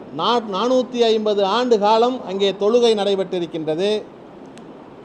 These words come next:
சுதந்திரம், இந்தியா சுதந்திரம் அடைந்ததற்கு பின்னால் அங்கே கட்டாயமாக ஒரு சிலை நிறுவப்பட்டு தொழுகை நிறுத்தப்பட்டிருக்கின்றது.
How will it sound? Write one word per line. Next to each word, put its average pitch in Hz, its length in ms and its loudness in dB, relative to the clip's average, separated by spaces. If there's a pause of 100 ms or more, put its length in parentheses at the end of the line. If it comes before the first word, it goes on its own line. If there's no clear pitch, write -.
(120)
சுதந்திரம், 240 500 2
இந்தியா 240 380 2
சுதந்திரம் 240 540 2
அடைந்ததற்கு 214 520 0 (100)
பின்னால் 240 400 0 (1000)
அங்கே 226 340 2 (420)
கட்டாயமாக 240 720 2 (680)
ஒரு 196 220 0 (320)
சிலை 214 320 -2
நிறுவப்பட்டு 202 680 0 (680)
தொழுகை 233 300 6 (100)
நிறுத்தப்பட்டிருக்கின்றது. 190 1040 -2